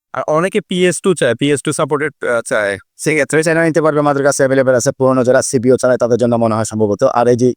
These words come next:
Speaker 2: কিবোর্ডে স্টক অ্যাভেলেবল আছে।
Speaker 1: ভরপুর।
Speaker 2: ধরো এক পিস, এক পিস, দুই পিস দিয়ে আসলে আমাদের পোষায় না। আহ, পাঁচ পিস নিলে হয়তো দেখা গেছে পুরোটা প্যাকেট করে পাঠিয়ে দিলাম আর ফুল টাকা দিয়ে দিত।
Speaker 1: আর যারা,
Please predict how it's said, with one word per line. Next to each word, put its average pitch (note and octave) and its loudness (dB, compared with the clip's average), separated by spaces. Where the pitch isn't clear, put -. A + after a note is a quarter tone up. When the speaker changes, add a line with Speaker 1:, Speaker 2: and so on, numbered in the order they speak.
Speaker 2:
কিবোর্ডে C3 2
স্টক C3 -2
অ্যাভেলেবল C3 2
আছে। C#3 -4
Speaker 1:
ভরপুর। D3 4
Speaker 2:
ধরো D#3 2
এক C#3+ 0
পিস, D3 0
এক C#3+ 2
পিস, D#3 4
দুই C#3+ 4
পিস D3 4
দিয়ে C#3+ 4
আসলে C3+ 2
আমাদের C3 0
পোষায় C3+ -2
না। D#3+ 0
আহ, A#2+ 0
পাঁচ C3 -2
পিস D3+ 2
নিলে D3+ 4
হয়তো C3+ 2
দেখা B2+ 0
গেছে B2 2
পুরোটা B2+ 2
প্যাকেট B2+ -2
করে C3+ 4
পাঠিয়ে B2 0
দিলাম C#3+ 0
আর B2+ -4
ফুল C#3+ -2
টাকা A#2+ 0
দিয়ে A#2 2
দিত। A2+ 0
Speaker 1:
আর A#2+ -2
যারা, C#3+ 2